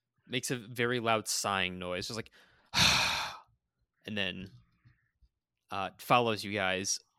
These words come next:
on the, the deck. She definitely is the last one to go on the gangplank.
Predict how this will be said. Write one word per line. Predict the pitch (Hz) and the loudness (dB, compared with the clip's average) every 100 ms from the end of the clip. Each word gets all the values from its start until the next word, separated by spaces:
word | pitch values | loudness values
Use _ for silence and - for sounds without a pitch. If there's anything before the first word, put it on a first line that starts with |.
| _ _ _ - | _ _ _ -10
on | 107 98 98 98 - | -4 -4 -4 -8 -8
the, | 92 90 120 | -8 -8 -10
the | 113 | -10
deck. | 98 - | -10 -8
She | - | -4
definitely | 127 123 143 120 | 0 0 -2 -4
is | - | -4
the | 101 | -2
last | 98 98 - | -2 -2 -6
one | 104 98 101 | -8 -8 -8
to | 101 | -10
go | 98 98 | -8 -6
on | 95 | -8
the | 87 | -10
gangplank. | - 95 - 69 - | -12 -12 -12 -12 -12